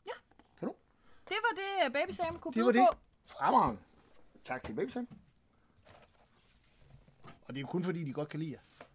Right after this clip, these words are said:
Speaker 1: Ja, ja, ja, selvfølgelig.
Speaker 2: Kan vi så bare tage den næste? Firkantet
Speaker 1: Ja, lad
Speaker 2: kasse.
Speaker 1: os,
Speaker 2: Den
Speaker 1: øh,
Speaker 2: minder jeg i øvrigt om. Det er fra
Speaker 1: Den
Speaker 2: Ønskebørn.
Speaker 1: er fra Ønskebørn. Og er også en, en fint pakket ind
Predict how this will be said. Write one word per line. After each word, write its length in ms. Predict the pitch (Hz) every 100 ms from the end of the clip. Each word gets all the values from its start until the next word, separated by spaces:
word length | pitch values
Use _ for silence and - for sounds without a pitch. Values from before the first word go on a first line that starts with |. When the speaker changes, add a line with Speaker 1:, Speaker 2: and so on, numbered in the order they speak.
| -
Speaker 1:
Ja, 140 | 226 285 - -
ja, 100 | 254
ja, 160 | 285 175
selvfølgelig. 440 | - - 240 294
Speaker 2:
Kan 80 | -
vi 40 | 139
så 80 |
bare 160 | 160 196
tage 100 | 196
den 60 | 190
næste? 220 | 202 - _ _ - - -
Firkantet 320 | - 190 185
Speaker 1:
Ja, 60 | 233
lad 80 | 240
Speaker 2:
kasse. 160 | 165 208
Speaker 1:
os, 40 | 202
Speaker 2:
Den 80 | 175
Speaker 1:
øh, 60 | 175
Speaker 2:
minder 180 | 233
jeg 80 | 170
i 20 | 143
øvrigt 160 | 160
om. 140 | 135 135
Det 80 |
er 40 | 170
fra 200 | 165 131
Speaker 1:
Den 60 | 135
Speaker 2:
Ønskebørn. 240 | 190 277
Speaker 1:
er 40 | 285
fra 180 | 302 311
Ønskebørn. 540 | 330 - 277 226 208 - - - - - - - -
Og 80 | 208
er 60 | 196
også 280 | 208 226 233
en, 260 | 208 190 - -
en 200 | 196 190 - - - - -
fint 260 | - 233 -
pakket 320 | 196 202
ind 120 | 185